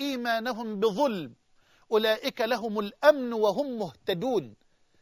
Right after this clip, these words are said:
شق ذلك على أصحاب رسول الله صلى الله عليه وسلم حين سمعوا الآية: "الذين آمنوا ولم يلبسوا إيمانهم بظلم أولئك لهم الأمن وهم مهتدون"،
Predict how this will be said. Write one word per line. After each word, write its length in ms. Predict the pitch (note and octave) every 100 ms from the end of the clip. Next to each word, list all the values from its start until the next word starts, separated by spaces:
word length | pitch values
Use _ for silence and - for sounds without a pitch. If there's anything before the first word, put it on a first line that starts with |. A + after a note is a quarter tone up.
| _
شق 340 | - C4+ -
ذلك 420 | A#3 A#3 A3+ G3+ G3
على 200 | F#3+ G3
أصحاب 480 | G3+ - B3 G#3+
رسول 360 | G3+ F3 B3 G#3+
الله 340 | G3 A#3+ G3+
صلى 340 | G3+ B3+ B3 A3+
الله 440 | G#3 A#3 A#3 G3+
عليه 360 | G3 G#3 B3 G3+
وسلم 520 | A#3 B3+ B3+ B3 A3 - _ _
حين 300 | - C#4+ B3+
سمعوا 440 | G#3+ B3+ B3 F#3+ G3+
الآية: 480 | G3 A#3 A#3 C#3+ - _ _
"الذين 500 | G3 G#3 G3 C4 C4+
آمنوا 640 | A3 A3+ G#3+ G#3+ C4+ G#3+ B2+ _ _ _
ولم 380 | G#3 G3+ C4 B3+
يلبسوا 720 | A3 G#3 G3 F3+ C#4 - A3 -
إيمانهم 800 | A3 G#3+ G#3 G#3 A#3 A3 A#3 G3+
بظلم 500 | G3+ F#3+ C#4+ F#3+ A#2 - _ _ _ A3+
أولئك 540 | G#3+ A3 G#3+ C#4+ -
لهم 380 | A#3 C4 A#3+ A3
الأمن 600 | G#3 - C4+ D4 A#3+ G#3
وهم 520 | G3+ G3+ F#3 C#4 A3+
مهتدون"، 720 | C4 B3+ _ G3+ F3+ C#4+ D#4+